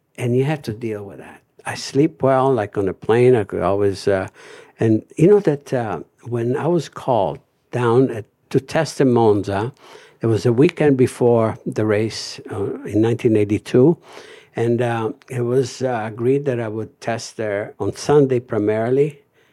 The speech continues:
the, the week before. And I arrived there on Saturday, Saturday morning. Well, actually, Saturday morning, Milano. Drove to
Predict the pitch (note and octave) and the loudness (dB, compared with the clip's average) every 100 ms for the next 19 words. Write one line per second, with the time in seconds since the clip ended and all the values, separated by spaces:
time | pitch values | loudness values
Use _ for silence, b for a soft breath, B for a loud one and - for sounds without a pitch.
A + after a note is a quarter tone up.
0 | _ _ B2 G#2 C3+ B2 A2 A2 - G#2+ | _ _ -8 -8 -8 -10 -8 -8 -8 -10
1 | - A2 B2 D3+ b b b b - A2 | -4 -2 -2 -6 b b b b -8 -4
2 | A2+ A#2 B2 C3 B2+ B2+ B2 A#2+ A#2 - | -4 -2 0 0 -2 -4 -4 -6 -8 -4
3 | A2 G#2 A2 G#2+ B2+ C#3 _ _ _ - | -4 -4 -8 -8 -8 -10 _ _ _ -10
4 | A#2 A#2+ B2+ C#3 A#2+ A2+ A2 A#2 A2 _ | -4 -2 2 2 2 0 -2 -4 -6 _
5 | _ _ - - A#2 G#2+ C3+ _ _ - | _ _ -18 -8 -6 -6 -10 _ _ -18
6 | C#3+ - - G#2 G2 - G#2+ G#2+ G#2 G#2 | -16 -14 -4 -2 -2 -4 -6 -4 -4 -4
7 | G#2 G2+ G2 G2+ G#2+ A#2+ C#3 b b b | -4 -6 -6 -6 -6 -6 -8 b b b
8 | b - A#2 A#2+ A2+ - | b -10 -6 -6 -8 -6